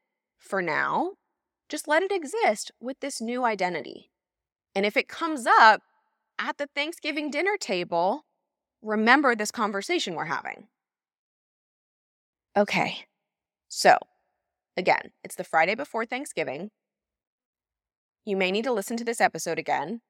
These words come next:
day of. And here's what to do. If you feel the fear, the worry, the dread, the anxiety, don't push it down. Don't deny its existence.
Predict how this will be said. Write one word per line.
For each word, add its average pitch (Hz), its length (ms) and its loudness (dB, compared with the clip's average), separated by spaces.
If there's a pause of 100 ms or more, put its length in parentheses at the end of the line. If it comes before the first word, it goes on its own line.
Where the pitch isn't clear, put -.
(840)
day 160 260 2
of. 170 440 2 (1400)
And 202 120 -4
here's 208 220 0
what 190 160 4
to 196 100 -2
do. - 120 -4 (1300)
If 196 140 -4
you 196 140 -2
feel 269 720 -2 (480)
the 180 60 -6
fear, 226 400 6
the 185 100 0
worry, 196 360 0
the 175 120 -4
dread, 202 280 4
the 185 140 -2
anxiety, 170 800 0 (600)
don't 247 340 6 (540)
push 202 240 -6
it 190 140 -2
down. - 360 -10 (640)
Don't 190 380 2
deny 170 680 -2 (160)
its - 180 -8
existence. - 840 -8